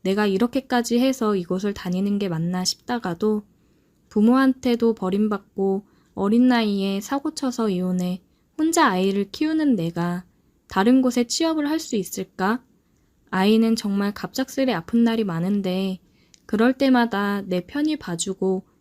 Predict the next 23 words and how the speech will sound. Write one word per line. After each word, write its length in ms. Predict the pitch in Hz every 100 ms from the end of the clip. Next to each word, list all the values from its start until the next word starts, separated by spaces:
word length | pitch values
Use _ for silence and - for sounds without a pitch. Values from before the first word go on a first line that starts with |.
| _
대신 320 | - 202 240
근무 280 | 233 196 202
서주는 640 | 233 294 285 262 214 208 208 _ _ _ _ -
이렇게 340 | 208 247 269
좋은 380 | 262 208 202 208
여사님들을 840 | 170 170 220 220 214 202 190 190
또 120 | - 247
만날 280 | 180 185
수 160 | 208 -
있을까 640 | 165 - 165 - 233 254 - -
싶은 320 | - - 285
마음에 640 | 220 170 175 190 226 214 - _ _ _ _ _ _
계속해서 640 | 208 202 240 - 233 233
눈물을 460 | 202 185 190 208 208
참고 680 | - 277 277 - 220 220 214
이악 260 | 185 208 220
물고 420 | 220 214 208 202
버티고 440 | 180 170 - 214
있습니다. 720 | 190 - 202 185 170 165 160 - _ _ _ _ _ _ _ _ _ _ _ _
이렇게 500 | - 214 233 - 240
버티고 720 | 226 - 180 - 254 247 247
버티다 480 | 240 185 - 214 220
보면 520 | - 180 175 180 180